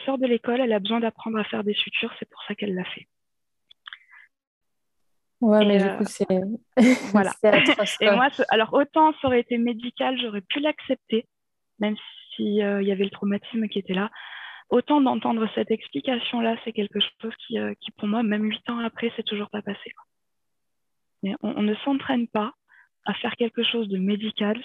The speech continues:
Speaker 1: sur un être humain sans l'informer et sans son consentement. C'est, c'est absolument abject de faire ça quand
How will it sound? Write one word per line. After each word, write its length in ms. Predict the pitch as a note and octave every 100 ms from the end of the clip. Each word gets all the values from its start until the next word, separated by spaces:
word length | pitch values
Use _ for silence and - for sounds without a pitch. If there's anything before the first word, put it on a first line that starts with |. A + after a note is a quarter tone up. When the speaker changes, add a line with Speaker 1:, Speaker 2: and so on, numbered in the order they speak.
| -
Speaker 1:
sur 160 | A3 G3+
un 180 | G3
être 260 | G#3+ - -
humain 320 | A#3 A3 B3 - - -
sans 100 | A#3
l'informer 680 | A#3 A#3 A#3+ A#3+ A#3 G#3+ A#3+
et 80 | A3+
sans 120 | A#3+ A3+
son 180 | A3
consentement. 640 | - A#3 - A#3+ - G3 F#3+ _ _ _ _ _ _ _ _ _ _ _ _ _ _ _ -
C'est, 520 | G#3+ G#3 G3+ G3+ G3+ - -
c'est 140 | G#3 -
absolument 460 | G#3+ - A3 A3 -
abject 560 | A#3 A3 A3 B3 - A3+
de 120 | G#3
faire 220 | G#3 G3+
ça 140 | A3 A3
quand 140 | A#3